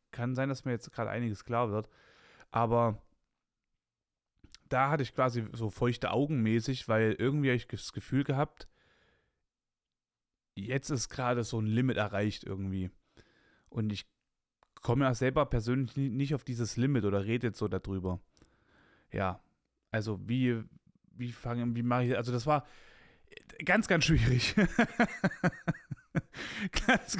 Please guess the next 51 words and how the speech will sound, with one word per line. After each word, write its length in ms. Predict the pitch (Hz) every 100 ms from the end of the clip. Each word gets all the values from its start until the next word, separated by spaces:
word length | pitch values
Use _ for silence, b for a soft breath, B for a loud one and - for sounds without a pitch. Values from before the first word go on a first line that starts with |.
| -
ganz 300 | 226 - -
schwierig. 540 | 175 - 156 151 - - 170 B B B B -
Weil 220 | 135 139
das 180 | 139 -
ist, 280 | - 147 -
also 220 | 147 151 -
ihr 160 | 147 156
merkt 220 | 160 190
schon, 100 | 143
das 100 | 120
ist 120 | 131
ein 100 | 143
sehr, 200 | 123 139
sehr 140 | 165 147
komplexes 640 | 131 120 123 127 - 120
Ding 180 | 139 151
für 120 | 131
mich 240 | 113 104
und 80 | 104
ich 140 | 110 117
weiß 260 | 120 135
nicht 200 | 139 143
ganz, 240 | - 135 131
wie 60 |
ich 80 | 120
damit 220 | 120 110
umgehen 380 | 131 147 127 113
soll. 380 | 104 104 113 139 b b b b b
Aber 180 | 107 120
ich 100 | 113
bin 160 | 123
froh, 400 | 113 110 135 160
dass 260 | 170 120 -
die 100 | 120
Person 440 | - 113 117 131
sich 320 | 131 123 - -
uns 300 | 120 107 -
und 320 | - 110 -
mir 240 | 113 131
anvertraut 560 | 113 165 160 117 135 139
haben 500 | 127 139 156 156 147 _ _ _ _ _
und 240 | 123 131 131
man 140 | 127
das 140 | 113
Ganze 260 | - 120 131
in 40 |
die 60 | 117
richtige 300 | 120 - 113
Bahn 260 | 101 104 113
lenken 300 | 101 101 -
konnte. 380 | 107 95 92